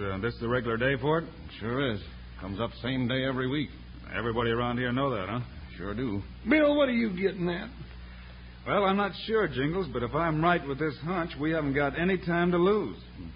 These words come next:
Speaker 2: Bill, you ain't making sense.
Speaker 1: Let's see, they wouldn't jump you here, and we heard the train whistle for Ten Mile Grade about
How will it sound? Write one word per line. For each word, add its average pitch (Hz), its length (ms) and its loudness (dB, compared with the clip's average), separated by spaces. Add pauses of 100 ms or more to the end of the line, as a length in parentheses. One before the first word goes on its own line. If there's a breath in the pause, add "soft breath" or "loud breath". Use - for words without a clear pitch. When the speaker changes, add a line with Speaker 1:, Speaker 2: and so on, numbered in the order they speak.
(280)
Speaker 2:
Bill, 233 160 0
you 214 200 0
ain't 113 140 2
making 131 260 2
sense. 185 420 0
Speaker 1:
Let's 104 160 -6 (140)
see, 123 140 0
they 98 140 -2
wouldn't 123 280 -2
jump 135 240 0
you 101 140 0
here, 139 260 4
and 120 180 0 (480 loud breath)
we 113 80 -2
heard 139 180 6
the 117 60 -2
train 147 320 4
whistle 151 300 2
for 120 100 -2
Ten 147 220 0
Mile 143 240 2
Grade 143 220 2
about 127 260 2